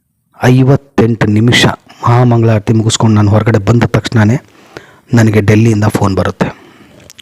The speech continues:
ಆ, ಸಂತೋಷ್ ಅವರೇ, ಅವರು ಹಿಂದಿಯಲ್ಲಿ ಮಾತಾಡಿರೋದು, ನಾನು ಕನ್ನಡ ಟ್ರಾನ್ಸ್ಲೇಟ್ ಮಾಡಿ ಹೇಳ್ತಾ ಇದ್ದೀನಿ ನಿಮಗೆ.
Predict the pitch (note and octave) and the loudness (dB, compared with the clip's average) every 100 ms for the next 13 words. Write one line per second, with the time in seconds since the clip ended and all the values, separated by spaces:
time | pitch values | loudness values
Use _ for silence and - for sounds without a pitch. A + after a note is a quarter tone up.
0 | - - - - - - - _ _ _ | -20 -20 -20 -20 -20 -20 -20 _ _ _
1 | - G2+ G2+ G2 - - _ _ - - | -4 -2 -2 -6 -10 -18 _ _ -4 -2
2 | G#2+ G#2+ G#2 G2+ G#2 C#3 - _ _ _ | 0 0 0 0 -2 -4 -12 _ _ _
3 | _ _ _ _ _ _ _ _ _ _ | _ _ _ _ _ _ _ _ _ _
4 | - A#2+ B2 A#2+ F#2 B2 C3 C#3+ B2 G#2+ | -6 -2 0 0 0 0 2 2 0 -2
5 | - G#2 G#2+ A2 G#2 - G#2 G2+ - G#2 | -4 -4 -4 -4 -4 -2 -2 -2 -2 -4
6 | G#2 G#2+ G#2 G#2 G#2 G2+ G2+ G#2 G2+ G#2 | -2 -4 -4 -4 -4 -4 -4 -6 -6 -8
7 | G#2 A#2+ | -8 -12